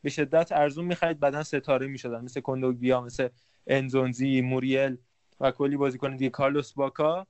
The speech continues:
شاید مثلاً امری بهشون گفته «من می‌خوام امثال گندوزی رو دوباره به تیم بیارم» و، ولی با این فرمون خب حالا بیاره تش دوباره همینی می‌شه که این فصل شد.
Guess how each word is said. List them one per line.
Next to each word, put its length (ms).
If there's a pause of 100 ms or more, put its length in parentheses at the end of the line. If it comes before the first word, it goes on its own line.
(440)
شاید 360 (340)
مثلاً 300
امری 320
بهشون 300
گفته 240
«من 160
می‌خوام 300 (340)
امثال 520
گندوزی 520
رو 60
دوباره 280
به 120
تیم 240
بیارم» 420
و، 300
ولی 180
با 160
این 220 (160)
فرمون 380
خب 140
حالا 200
بیاره 300
تش 280
دوباره 260
همینی 260
می‌شه 160
که 100
این 120
فصل 300
شد. 160